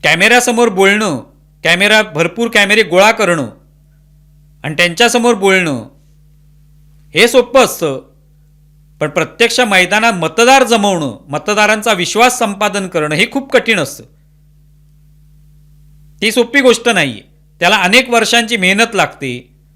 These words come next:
तेव्हा कुठे मतदार तयार होतात. मतदार आणि फॉलोअर्स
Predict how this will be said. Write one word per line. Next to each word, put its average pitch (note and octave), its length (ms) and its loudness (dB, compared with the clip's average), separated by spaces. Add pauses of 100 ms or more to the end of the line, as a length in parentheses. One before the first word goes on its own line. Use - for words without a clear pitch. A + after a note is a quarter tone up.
(240)
तेव्हा F3+ 300 2
कुठे A#3+ 280 2
मतदार A#3 540 2
तयार G3 180 4
होतात. F3+ 240 0
मतदार G#3+ 500 0
आणि A3+ 160 0
फॉलोअर्स F#3 640 0